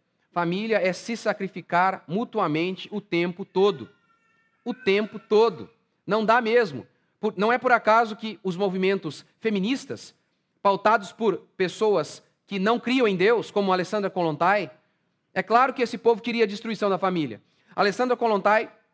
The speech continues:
ela disse o seguinte, Olha, no mundo ideal, não haverá mais família. Haverá escolas, creches, restaurantes coletivos,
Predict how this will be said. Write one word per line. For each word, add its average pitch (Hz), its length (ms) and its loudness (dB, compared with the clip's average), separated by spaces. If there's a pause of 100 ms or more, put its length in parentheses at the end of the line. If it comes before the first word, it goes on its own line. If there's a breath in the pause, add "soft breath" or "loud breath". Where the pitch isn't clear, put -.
(380)
ela 196 140 2
disse 208 240 -8
o - 20 -10
seguinte, 208 400 -4
Olha, 175 280 0 (180 soft breath)
no 202 80 2
mundo 262 220 2
ideal, 196 640 2 (480)
não 196 140 2
haverá 220 300 4
mais 220 220 0
família. 214 460 -2 (920)
Haverá 190 560 2 (520)
escolas, 226 600 2 (340)
creches, 220 680 -2 (580)
restaurantes 226 460 2
coletivos, 214 720 -4